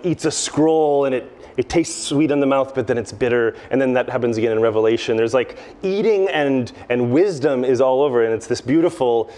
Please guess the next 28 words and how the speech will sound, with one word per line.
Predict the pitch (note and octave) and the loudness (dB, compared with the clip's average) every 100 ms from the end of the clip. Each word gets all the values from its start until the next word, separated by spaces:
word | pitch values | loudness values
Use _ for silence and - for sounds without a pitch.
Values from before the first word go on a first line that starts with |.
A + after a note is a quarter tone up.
| - | -12
symbol | - E3+ F#3+ C3+ | -2 0 2 0
for, | A#2 B2+ | 0 0
like, | A#2 A2+ | 2 0
what | A#2+ C#3 D3+ | 0 0 0
we | C3+ | -2
put | C3 - C#3+ | -2 -2 -2
in | C#3+ C3 A#2+ A2 G#2+ - - - | 0 0 0 -2 -8 -20 -20 -20
to | - A2 | -4 0
our | G#2 | 2
lives | G#2+ A2 G#2+ F#2+ F2+ - - - - - - - - | 2 2 2 -2 -4 -10 -14 -14 -20 -20 -20 -20 -12
and | A2 | -4
how | A#2 | -2
it | G#2+ | 0
relates | A2 G#2 G2+ - | 0 -2 -2 -4
to | G#2+ | -4
us | G2 | -4
being | - G#2 G2 F#2+ F2+ - - - | -6 -4 -4 -4 -8 -12 -20 -16
whole, | - A2 G#2 G2+ | -4 0 2 0
healthy, | F#2+ A#2 G2 - G2+ F2+ F2 - - | -2 -2 -4 -4 -6 -6 -8 -12 -16
um, | - D#2+ | -14 -6
in | A#2 | -4
relationship | G#2+ G2 F#2 G#2 F#2 - - - - - - - - - - - - - - | -2 -2 -4 -8 -8 -8 -8 -12 -20 -20 -20 -20 -20 -20 -20 -20 -20 -20 -8
with | G#2 | -6
the | - | -4
divine, | G2+ F#2 F#2 F#2 F#2 | -2 -2 -2 -2 -4
with | F2 | -4
one | F#2+ | -4
another. | F2+ F#2 F2+ F2 | -2 -2 -2 -2